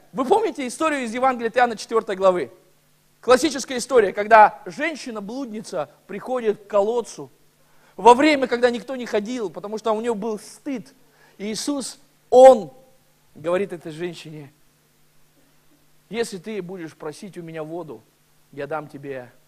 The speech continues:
вечную воду». Помните это? И когда апостолы возвращаются, они смотрят на Иисуса в недоумении и говорят, «Как ты общаешься с самаритянкой? Мы же иудеи с ними вообще, мы обходим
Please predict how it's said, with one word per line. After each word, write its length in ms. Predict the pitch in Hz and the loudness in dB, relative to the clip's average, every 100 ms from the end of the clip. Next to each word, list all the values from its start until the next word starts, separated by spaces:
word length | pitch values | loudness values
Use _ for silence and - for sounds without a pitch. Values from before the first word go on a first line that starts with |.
| _ _ _ | _ _ _
вечную 420 | 139 160 - 117 110 | -14 -14 -14 -20 -20
воду». 280 | 104 110 95 _ _ _ _ _ _ _ _ _ _ | -20 -20 -20 _ _ _ _ _ _ _ _ _ _
Помните 340 | 202 262 302 220 | 0 0 0 -6
это? 240 | 165 110 _ _ - - | -6 -12 _ _ -20 -14
И 100 | 226 | -8
когда 200 | 269 311 | 6 6
апостолы 420 | 311 349 - 311 | 6 4 2 2
возвращаются, 760 | 285 277 262 311 294 277 202 147 - _ _ - | 4 4 6 8 10 8 2 -2 -6 _ _ 0
они 240 | 226 294 | 2 2
смотрят 380 | 247 320 302 269 | 0 -2 -2 -4
на 80 | 285 | -4
Иисуса 360 | - 330 - | -2 -2 -2
в 80 | 214 | -4
недоумении 520 | 269 277 285 294 262 | -2 -2 -2 -4 -4
и 20 | |
говорят, 320 | 226 240 240 - - _ _ _ _ | 0 4 6 4 -4 _ _ _ _
«Как 260 | - - - - | -12 -12 -14 -18
ты 300 | 285 302 185 - | -14 -14 -14 -18
общаешься 640 | 190 - - 262 247 190 190 | -20 -18 -16 -14 -14 -18 -18
с 40 | |
самаритянкой? 920 | - 233 226 220 - 302 247 208 226 - _ _ - - | -20 -20 -20 -20 -18 -16 -16 -16 -18 -20 _ _ -20 -16
Мы 300 | 214 311 392 | -8 0 0
же 160 | 277 349 | 2 2
иудеи 360 | 370 320 370 | 2 2 2
с 100 | 339 | 0
ними 160 | 415 359 | -4 0
вообще, 360 | 359 302 - 302 | 0 0 -2 -2
мы 140 | 285 | 4
обходим 680 | 320 - - 349 415 349 | 4 2 -8 2 2 2